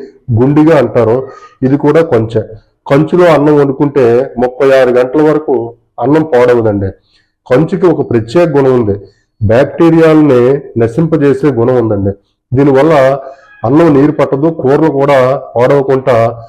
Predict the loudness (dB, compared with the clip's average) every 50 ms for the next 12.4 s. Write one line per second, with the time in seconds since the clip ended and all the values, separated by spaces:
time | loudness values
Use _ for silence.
0 | _ _ _ -4 -4 -4 -4 -2 -2 0 2 2 4 2 2 2 2 0 0 0
1 | 0 0 2 2 2 2 0 -2 -4 -10 -20 _ _ _ _ _ _ _ -4 -4
2 | -4 -4 -2 -4 0 0 2 2 2 2 0 -2 -4 -12 -18 -20 _ _ _ _
3 | _ _ _ _ -4 -2 0 2 2 2 2 2 0 -2 -4 -8 -18 -20 _ _
4 | _ _ _ _ _ _ _ _ _ _ -4 -4 -2 0 0 2 2 4 2 2
5 | 2 0 0 0 -2 -2 -4 -4 -6 -8 -16 -20 _ -8 -8 -4 -4 -2 0 0
6 | 0 0 2 0 0 0 -2 -6 -6 -4 -2 -2 0 0 2 2 2 2 2 2
7 | 0 -2 -6 -18 -20 _ -6 -2 0 0 0 -2 -4 -2 0 2 2 2 0 0
8 | -2 -2 -2 -2 -2 -4 -4 -8 -14 -20 _ _ _ _ -6 -4 -2 -2 0 -2
9 | -2 -6 -10 -16 -20 _ _ -4 -2 0 0 0 0 0 0 0 -2 -2 -2 -4
10 | -4 -4 -6 -8 -8 -8 -6 -4 -4 -4 -2 -2 0 0 0 0 0 -2 -2 0
11 | -2 -2 -2 -4 -6 -8 -12 -14 -18 _ _ _ _ -6 -4 -2 0 0 0 0
12 | 0 -2 -4 -6 -10 -14 -16